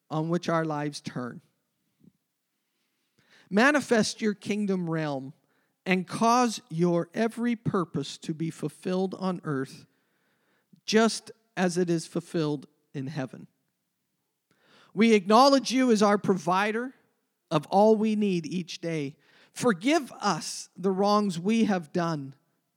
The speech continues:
as we ourselves release forgiveness to those who have wronged us. Rescue us every time we face tribulation and set us free from evil.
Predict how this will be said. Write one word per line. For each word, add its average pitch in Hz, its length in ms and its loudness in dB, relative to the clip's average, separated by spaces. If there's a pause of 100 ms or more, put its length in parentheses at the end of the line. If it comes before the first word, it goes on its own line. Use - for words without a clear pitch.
as 170 200 2
we 226 200 2
ourselves 185 640 0
release 180 480 -4
forgiveness 160 840 -10 (680)
to 160 120 -2
those 170 320 0
who 165 140 -2
have 147 140 -6
wronged 151 340 -4
us. - 460 -12 (1400)
Rescue 233 600 6
us 214 200 4
every 214 300 0
time 214 300 -2
we 196 120 0
face 202 320 0
tribulation 196 920 0
and 165 140 -4
set 202 280 -4
us 180 120 -2
free 208 300 -4
from 190 240 -6
evil. 160 400 -6